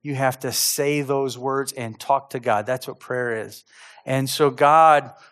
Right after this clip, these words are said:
being the God that he is, spoke things into existence, but continued this theme of speaking in salvation.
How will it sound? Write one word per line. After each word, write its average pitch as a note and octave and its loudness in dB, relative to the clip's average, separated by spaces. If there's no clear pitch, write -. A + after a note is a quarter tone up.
being F#3+ 2
the E3 -2
God D3+ 4
that C#3 0
he C#3+ -8
is, A2+ -4
spoke E3 -4
things D#3+ -4
into C#3 -4
existence, A#2 -8
but D3+ -2
continued D#3 -4
this C#3 0
theme D#3 -4
of A2+ -6
speaking A#2+ -10
in E3+ 0
salvation. B2+ -2